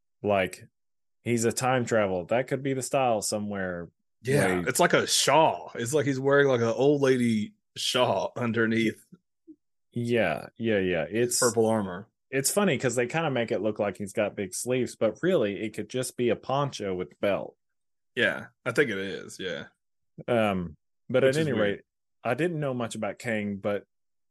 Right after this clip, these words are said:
Speaker 1: other than that and the Lego Marvel Superheroes two, <laughs>
Speaker 2: Mm-hmm.
Speaker 1: I don't know much about him. So I was excited to learn, uh,
Speaker 2: Yeah.
Speaker 1: essentially.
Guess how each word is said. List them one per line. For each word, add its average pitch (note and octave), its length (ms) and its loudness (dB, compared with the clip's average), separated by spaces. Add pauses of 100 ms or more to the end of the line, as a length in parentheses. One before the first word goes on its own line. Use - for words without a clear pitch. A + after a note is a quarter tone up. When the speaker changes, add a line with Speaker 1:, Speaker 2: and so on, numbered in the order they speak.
Speaker 1:
other B2 240 -2
than G2+ 460 -4 (720)
that A2 560 0
and F2+ 280 -8
the E2+ 220 -2
Lego F#2+ 380 0
Marvel F2+ 480 -2
Superheroes F#2 580 -2
two, A2 360 0 (340)
<laughs> - 0 - (260)
Speaker 2:
Mm-hmm. A2 360 -6 (640)
Speaker 1:
I G2 80 -8
don't A#2 240 0
know A#2+ 120 2
much A2+ 220 0
about G2 240 2
him. E2 120 -8
So B2+ 120 2
I F3+ 60 4
was B3 140 -2
excited E3+ 420 2
to A#2+ 80 -4
learn, G2 480 -4 (500)
uh, F#2 140 -8
Speaker 2:
Yeah. G#2 140 0
Speaker 1:
essentially. F#2+ 520 -2